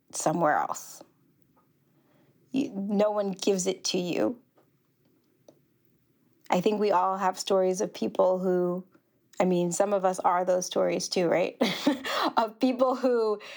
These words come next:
have gotten the version of success that everyone, or our society rather, deems as successful. And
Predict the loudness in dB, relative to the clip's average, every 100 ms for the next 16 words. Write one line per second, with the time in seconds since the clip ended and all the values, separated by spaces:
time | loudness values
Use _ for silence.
0 | -18 -20 -2 2 2 2 2 2 0 0
1 | 2 2 2 2 0 -2 -2 -4 0 2
2 | 2 -4 -10 0 0 2 0 4 4 4
3 | 2 2 -2 -6 -10 _ _ _ 2 2
4 | 2 0 -2 -6 0 2 2 2 2 2
5 | 2 2 2 2 0 -4 -6 0 2 2
6 | 2 0 0 -4 0 0 2 0 0 0
7 | -8 -20 _ _ 0 2 2 0